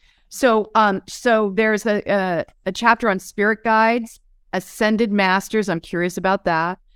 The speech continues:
Angels and archangels, loved ones in spirit, animal spirits, elementals, disincarnates, the spirit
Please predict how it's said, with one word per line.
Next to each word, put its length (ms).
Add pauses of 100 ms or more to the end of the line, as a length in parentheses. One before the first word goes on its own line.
(300)
Angels 500
and 120
archangels, 920 (160)
loved 440
ones 420
in 180
spirit, 760 (640)
animal 340
spirits, 480 (140)
elementals, 1000 (640)
disincarnates, 1040 (680)
the 120
spirit 500